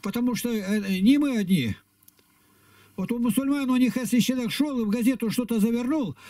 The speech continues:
а газета была напечатана, не книга, ну, журнал, сказать, церковный, и бросил в урну, его будут рассматривать как вредителя, как богохульника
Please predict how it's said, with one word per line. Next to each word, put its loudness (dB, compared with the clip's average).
а -4
газета 2
была 2
напечатана, 0
не 4
книга, -2
ну, 0
журнал, 2
сказать, -2
церковный, -2
и 2
бросил 0
в 2
урну, 2
его 0
будут 0
рассматривать -2
как -6
вредителя, 2
как -4
богохульника 0